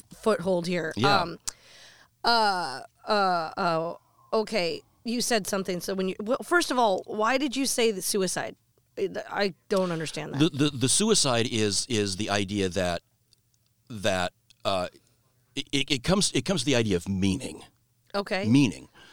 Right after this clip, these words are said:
Speaker 2: People, a-, and this is part of the idea of Camus' absurd,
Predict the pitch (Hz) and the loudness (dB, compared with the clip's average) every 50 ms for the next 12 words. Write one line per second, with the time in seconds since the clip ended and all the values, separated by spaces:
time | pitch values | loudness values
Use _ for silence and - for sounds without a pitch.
0 | - - - - - _ _ _ _ - _ _ _ _ _ _ _ _ _ _ | -20 -20 -20 -20 -20 _ _ _ _ -20 _ _ _ _ _ _ _ _ _ _
1 | _ _ _ _ - - 160 160 - 160 156 123 - 120 - - 123 123 147 156 | _ _ _ _ -6 -4 -4 -2 0 0 0 2 2 0 2 2 2 2 2 2
2 | - 143 - - 139 131 117 101 110 107 98 95 92 87 101 98 90 - - - | 0 0 0 0 2 2 2 2 2 4 2 2 2 0 0 0 0 0 -2 0
3 | 104 95 92 90 87 82 80 - - - - 87 80 76 - - - - 98 82 | 2 2 2 2 2 0 0 -2 -2 -4 -6 -6 -2 0 2 2 4 2 2 0
4 | 71 64 62 - - | -2 -6 -10 -14 -16